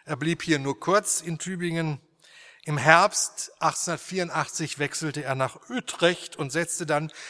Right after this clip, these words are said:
in den Niederlanden sein Theologiestudium fort, weil er dort ein Stipendium erhielt als Pfälzer reformierter Student.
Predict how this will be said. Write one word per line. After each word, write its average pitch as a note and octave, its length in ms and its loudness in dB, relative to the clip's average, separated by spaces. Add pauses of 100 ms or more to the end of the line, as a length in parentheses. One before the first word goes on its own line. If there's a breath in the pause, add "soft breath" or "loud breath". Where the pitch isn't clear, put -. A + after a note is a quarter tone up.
(180 loud breath)
in G3+ 120 -6
den F3+ 120 0
Niederlanden F#3+ 600 4
sein C#3+ 480 2 (180)
Theologiestudium D3 840 -4
fort, E3+ 380 0
weil D3 140 0
er C3+ 80 -2
dort C3+ 300 0
ein A#2+ 180 -4
Stipendium F3+ 760 -4 (380 loud breath)
erhielt F3 720 -4 (300 loud breath)
als C#3+ 260 -2
Pfälzer E3+ 760 0 (760 loud breath)
reformierter D3 800 -2
Student. D#3 680 -2